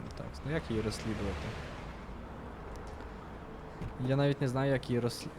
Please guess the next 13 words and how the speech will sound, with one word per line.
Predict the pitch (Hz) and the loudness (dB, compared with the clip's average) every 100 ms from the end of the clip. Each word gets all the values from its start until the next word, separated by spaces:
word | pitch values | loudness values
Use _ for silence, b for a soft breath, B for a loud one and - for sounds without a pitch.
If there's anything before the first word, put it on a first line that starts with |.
| 123 | 4
розслідувати, | 120 - 147 151 117 - | 4 4 4 6 4 2
цю | - 113 | 4 6
аварію. | 110 107 110 | 6 6 4
Це, | 107 135 | 4 2
напевно, | 131 139 135 | 4 4 2
що | 123 | 0
потрібно | 123 123 131 127 | -2 0 2 2
повертатися | - 120 120 127 123 - | 4 4 4 2 2 0
в | |
поліцейський | 117 - 120 - 131 - 120 | 0 2 2 2 0 0 0
департамент | 120 123 117 180 208 147 131 | 2 2 2 4 4 2 2
і | |
уже | 156 143 120 139 123 | 2 4 4 4 4